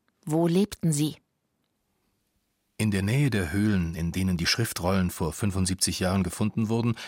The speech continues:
Speaker 2: entdeckten Archäologen mehr. Die Ruinen einer Siedlung. Alles deutet darauf hin, hier im heißen Klima am Toten Meer lebte vor zweitausend Jahren eine klosterähnliche Gemeinschaft. Historiker vermuten,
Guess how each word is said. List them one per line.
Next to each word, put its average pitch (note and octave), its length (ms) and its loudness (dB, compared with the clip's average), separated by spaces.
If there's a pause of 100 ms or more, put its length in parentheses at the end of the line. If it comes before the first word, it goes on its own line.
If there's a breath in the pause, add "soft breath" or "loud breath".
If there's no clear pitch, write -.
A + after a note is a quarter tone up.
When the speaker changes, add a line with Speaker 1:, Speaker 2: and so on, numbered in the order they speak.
(180 loud breath)
Speaker 2:
entdeckten G2+ 480 -2
Archäologen A2 680 -2
mehr. A2 380 -2 (880 soft breath)
Die G2+ 80 2
Ruinen B2+ 420 0
einer A#2 260 0
Siedlung. G#2+ 480 -2 (1300 loud breath)
Alles B2+ 320 0
deutet B2+ 300 0
darauf G2+ 260 0
hin, C3 240 0 (480 loud breath)
hier B2+ 520 0
im F2 200 -2
heißen A2 280 0
Klima B2+ 480 -2
am E2+ 260 -6
Toten - 360 -2
Meer A2 260 2 (320 loud breath)
lebte B2 400 -2
vor - 160 0
zweitausend A#2+ 640 0
Jahren A2 420 0
eine F#2+ 280 0
klosterähnliche G#2+ 920 -2
Gemeinschaft. D#2+ 880 -4 (840)
Historiker F#2 540 -2
vermuten, F#2+ 580 0